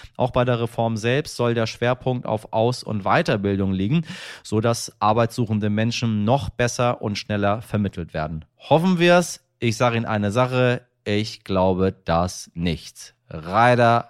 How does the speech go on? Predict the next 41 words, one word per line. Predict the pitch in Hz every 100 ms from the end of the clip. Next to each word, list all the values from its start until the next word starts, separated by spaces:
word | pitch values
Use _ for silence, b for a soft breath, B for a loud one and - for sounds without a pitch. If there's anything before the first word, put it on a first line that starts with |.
| -
heißt | 101 104 -
jetzt | 87 - -
Twix, | 175 196 - - - 156 -
sonst | 92 104 104 107 110 - _ 92
ändert | 92 92 92 -
sich | 80 80 - _ _ - 73
nix. | 76 - - - - B B B B B
Seit | 127 127
Freitag | 147 165 185 160
wird | 160
in | 160 139
China | 185 185
wieder | 156 151
verstärkt | 135 - 139 175 -
gegen | 147 147 135
die |
strengen | 123 - 131 151
Corona-Maßnahmen | 151 131 147 180 123 104 101 - 101 98
demonstriert. | 95 98 92 - 156 -
In | 117
der | 117
Nacht | 120 135 -
von | 120
Samstag | 110 127 - 127 117
auf | 107
Sonntag | 117 151 156 147
gingen | 123 117 127 123 113
hunderte | 175 180 160
junge | 139 131 123
Menschen | 123 135 - 131
auf | 117 -
die | 113
Straßen, | - 107 110 135 143 151 147
um | 120 117
sich | 113 120 -
gegen | 120 120 120
die | 110
Corona-Politik | 113 110 131 127 120 104 98 101
stark | - 95 92
zu | -
machen. | 95 101 143